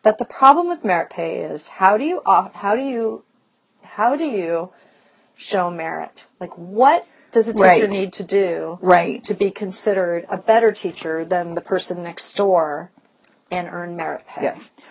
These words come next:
Speaker 2: Well, and does it have to be a, this person is better than that person, or this
Speaker 1: No, no, no,
Speaker 2: person
Speaker 1: no.
Speaker 2: is better than they were six months ago?
Speaker 1: Well
Speaker 2: Or, uh, you know, what is the thing that defines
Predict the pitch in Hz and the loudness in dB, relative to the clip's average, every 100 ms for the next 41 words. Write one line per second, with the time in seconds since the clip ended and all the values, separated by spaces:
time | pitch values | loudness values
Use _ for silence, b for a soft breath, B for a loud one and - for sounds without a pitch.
0 | b - 247 208 196 190 165 170 139 160 | b 10 10 12 10 10 10 10 8 6
1 | 165 165 143 135 - 185 - 175 170 160 | 6 12 12 10 8 6 6 2 4 0
2 | 170 156 151 147 143 160 180 - 240 240 | 8 10 10 8 8 10 10 10 8 10
3 | 269 240 165 359 359 330 320 311 269 190 | 6 8 8 10 8 8 8 8 8 6
4 | 180 175 - - 185 _ 196 185 170 196 | 6 0 -4 -10 -12 _ 4 6 10 12
5 | 196 180 175 175 170 170 165 165 175 - | 12 10 8 8 8 10 10 10 6 -6
6 | _ _ _ _ _ _ _ - 185 233 | _ _ _ _ _ _ _ 0 0 8
7 | 233 240 165 - - 190 185 - 165 160 | 8 8 6 6 8 8 8 10 10 8
8 | 160 b b b b - 139 - - 196 | 4 b b b b 0 0 -2 -2 4
9 | 156 156 165 202 214 - 190 175 175 175 | 6 6 8 10 10 10 8 8 6 4
10 | - 254 226 185 165 165 - - 160 - | 4 4 6 6 4 2 2 2 0 6
11 | 196 175 165 156 156 151 | 8 8 6 4 -4 -6